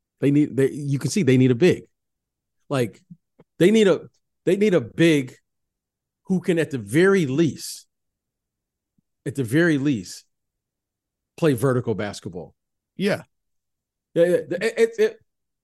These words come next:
Speaker 1: Kevon Looney does a really nice job. However, when you have Kevon Looney and Draymond Green on the court together,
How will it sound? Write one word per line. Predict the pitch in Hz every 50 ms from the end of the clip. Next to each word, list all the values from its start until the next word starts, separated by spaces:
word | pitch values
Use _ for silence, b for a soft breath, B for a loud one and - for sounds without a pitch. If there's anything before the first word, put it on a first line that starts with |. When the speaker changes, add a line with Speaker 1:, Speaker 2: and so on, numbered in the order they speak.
| _ _
Speaker 1:
Kevon | - 190 175 143 139 202 214 247 277 285 262 233 214
Looney | 214 220 202 208 180 160 151 143 135 123 _ _ _ _ _ _ _ _ _
does | 175 180 175 147
a | 175 151 139
really | 131 117 113 131 151 175 185 180 175 165 143
nice | 139 147 139 139 117 104
job. | 98 139 147 147 143 139 147 151 151 - _ _ _ _ _ _ _ _ _ _
However, | - 180 165 156 - 175 180 160 131 117 104 90 87 - _ _ _ _ _ _
when | - 143 151
you | 165 185
have | 202 180 165 -
Kevon | - 160 131 113 139 165 180 190 196 185 185
Looney | 190 190 185 175 165 160 160 160 _ _ -
and | 156 180 214 226 226 170
Draymond | 147 165 160 156 151 147 143 131
Green | 117 123 139 143 143
on | 135 123 123
the | 127 117
court | - - 147 123 - - - _ _ _ _ _ _ _ _ _ _ _
together, | - 143 120 101 143 131 113 85 78 -